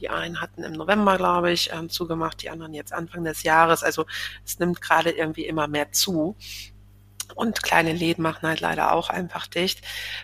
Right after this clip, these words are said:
Ähm, ja, wir kommen halt einfach von einer Krise in die andere. Corona hatte so ein bisschen den Onlinehandel ja so ein bisschen gepusht. Und ich glaube, da haben viele halt so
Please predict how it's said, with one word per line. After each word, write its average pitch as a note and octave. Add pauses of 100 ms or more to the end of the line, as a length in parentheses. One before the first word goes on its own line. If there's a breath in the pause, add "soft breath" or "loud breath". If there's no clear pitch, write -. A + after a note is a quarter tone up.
(120)
Ähm, F#3+
ja, F#3
wir F#3+
kommen A#3+
halt G#3+
einfach D#3+
von -
einer F3+
Krise F3
in D#3+
die D#3+
andere. F#3 (300 loud breath)
Corona G3
hatte G3
so F3+
ein E3+
bisschen F3+
den D#3+ (120)
Onlinehandel F3
ja D#3
so -
ein E3
bisschen D#3
gepusht. - (400 loud breath)
Und E3+
ich E3
glaube, E3+ (160)
da D#3+
haben E3+
viele F#3+
halt E3
so E3